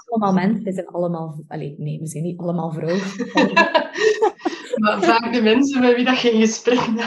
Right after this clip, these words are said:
Speaker 2: <laughs> gaat dan, ja.
Speaker 1: Ja, en dan, ja, komt heel vaak de vraag van, "Ben ik normaal?" En voor mij is dat een beetje een privilege dat ik heb, dat ik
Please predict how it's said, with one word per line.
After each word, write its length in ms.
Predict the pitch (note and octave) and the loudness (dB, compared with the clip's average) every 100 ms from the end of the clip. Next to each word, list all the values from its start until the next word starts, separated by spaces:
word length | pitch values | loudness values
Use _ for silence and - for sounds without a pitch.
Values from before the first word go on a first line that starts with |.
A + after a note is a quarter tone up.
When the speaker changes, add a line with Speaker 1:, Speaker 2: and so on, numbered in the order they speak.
| - C4 | 2 2
Speaker 2:
<laughs> 360 | - E4 C#4+ | 0 -2 0
gaat 300 | C4+ C4+ C#4 | 0 0 -2
dan, 340 | C4+ C4+ C#4 - | -6 -4 -6 -6
ja. 280 | - - - - D4+ - E4 - - F#4 F#4+ | -8 -8 -10 -6 -4 0 -2 -2 -6 0 2
Speaker 1:
Ja, 260 | A3 A3 - _ _ _ | 2 -2 -14 _ _ _
en 220 | A#3+ A3+ | 2 4
dan, 380 | A3+ A3+ A3 A3 | 4 4 2 2
ja, 280 | G3 A3+ | -2 -4
komt 220 | B3 A3+ G#3+ | -4 -4 -2
heel 200 | G3+ G#3+ | -4 -4
vaak 260 | G#3+ F#3 | -4 -4
de 100 | F#3 | -6
vraag 300 | F#3 F#3 A3+ | -4 -6 -6
van, 140 | - A3+ | -4 -2
"Ben 140 | G#3+ | -2
ik 220 | G#3 G#3 | -4 -6
normaal?" 720 | F#3+ F3 E3+ E3+ G3+ B3 C4+ C4+ _ _ _ _ _ _ _ _ | -8 -6 -8 -8 -4 -4 -6 -12 _ _ _ _ _ _ _ _
En 200 | G#3 G3+ | -4 0
voor 180 | G#3 G3+ | 0 2
mij 160 | G#3 | 2
is 120 | A#3+ | 0
dat 80 | A#3+ | 0
een 60 | G#3+ | 0
beetje 340 | A3 A3 - | 0 -2 -8
een 120 | G#3 | -8
privilege 640 | G3+ G3+ F#3 F3+ F#3 A3+ A3 | -4 -2 -2 -2 0 0 0
dat 100 | A3+ | -2
ik 120 | A3+ | -2
heb, 260 | A3+ A#3 - | -6 -8 -8
dat 120 | G3+ G3 | -10 -10
ik 240 | - - | -10 -20